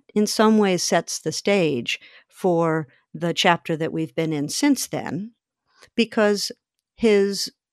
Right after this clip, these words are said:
interest in calling for respect going in both directions seems to have been taken by some folks who have opposed L G B T rights every step of the way as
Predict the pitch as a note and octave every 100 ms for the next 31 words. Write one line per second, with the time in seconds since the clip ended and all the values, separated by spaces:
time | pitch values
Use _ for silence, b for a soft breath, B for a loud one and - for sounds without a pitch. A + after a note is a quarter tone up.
0 | _ - B3 B3+ B3+ A3 - - G3+ F#3+
1 | - G3+ G3 F#3+ F#3 - F3+ E3 - -
2 | F#3+ - - F3 E3 D#3+ D#3 D#3 C#3 -
3 | D#3 F#3+ - E3+ B2 - - - _ _
4 | _ - - B3+ B3 - A#3 G#3 - F#3
5 | F3 B3 A#3 A#3 D#3+ D#3+ E3 b b b
6 | E3+ E3 E3 - B3+ E4 D3+ - - -
7 | G3 E3+ D#3 D#3+ E3 _ _ - - F3+
8 | E3+ F3 E3+ - D#3+ D3+ D#3+ D#3+ D3+ D3+
9 | D3 - - - D#3+ C3+ D#3+ D3+ D3 D#3+
10 | F#3 C#3 C#3 D3 _ _ _ _ _ _
11 | F3+ F#3 F#3+ F#3